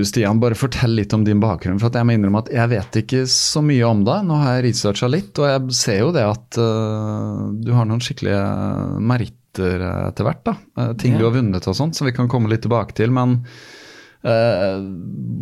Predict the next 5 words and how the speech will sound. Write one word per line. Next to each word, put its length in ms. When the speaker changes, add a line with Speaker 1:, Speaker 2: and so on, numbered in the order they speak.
Speaker 1:
hvorfor 400
Bergen? 880
Hvorfor 280
er 120
du, 400